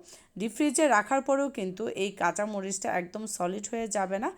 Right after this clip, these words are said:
যতখানি প্রয়োজন ততখানি নিয়েই কিন্তু আপনি সাথে সাথে রান্না করে নিতে পারবেন। তেল আর লবণ মিশিয়ে যদি কাঁচামরিচটাকে ব্লেন্ডার করে আপনি ডিপ ফ্রিজে রেখে দেন, সেই কাঁচামরিচটাকেও কিন্তু আপনি সারা বছর সংরক্ষণ করে খেতে পারবেন।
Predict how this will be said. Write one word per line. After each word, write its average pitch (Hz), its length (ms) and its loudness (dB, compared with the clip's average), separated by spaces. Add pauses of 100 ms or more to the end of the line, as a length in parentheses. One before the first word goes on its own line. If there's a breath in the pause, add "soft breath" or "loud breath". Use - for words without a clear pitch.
(340 loud breath)
যতখানি 269 500 4
প্রয়োজন 254 460 0
ততখানি 262 540 0
নিয়েই 214 220 -2
কিন্তু 208 280 -4
আপনি 202 180 -6
সাথে 202 280 -4
সাথে 214 280 -4
রান্না 185 260 2
করে 190 180 -4
নিতে 180 240 -2
পারবেন। 170 440 -2 (420 loud breath)
তেল 285 300 6
আর 269 140 10
লবণ 247 380 6
মিশিয়ে 247 460 0
যদি 196 440 -2
কাঁচামরিচটাকে 226 760 0
ব্লেন্ডার 202 480 2
করে 220 180 0
আপনি 208 200 -4
ডিপ 190 240 -4
ফ্রিজে 240 300 0
রেখে 190 280 -2
দেন, 220 220 -2
সেই 233 280 -2
কাঁচামরিচটাকেও 233 800 -2
কিন্তু 196 240 -6
আপনি 208 180 -6
সারা 196 240 -2
বছর 180 300 -4
সংরক্ষণ 180 500 -6
করে 190 180 -6
খেতে 226 260 -8
পারবেন। 175 420 -4